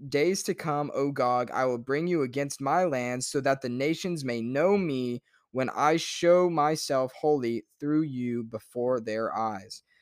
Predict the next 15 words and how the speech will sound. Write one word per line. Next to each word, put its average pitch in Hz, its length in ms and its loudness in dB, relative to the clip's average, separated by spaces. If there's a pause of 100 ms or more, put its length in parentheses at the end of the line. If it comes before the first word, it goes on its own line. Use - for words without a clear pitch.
(180)
So 214 400 4
what 165 360 0
keeps 208 280 -4
on 170 180 2
going 180 360 4
here 147 260 0
is 139 220 -4
that 135 300 -2
God 185 360 4 (160)
intervenes 175 1080 -2 (500)
in 208 300 4
this 190 280 6
war 147 720 6 (640)
against 147 880 0 (400)
Israel 147 760 4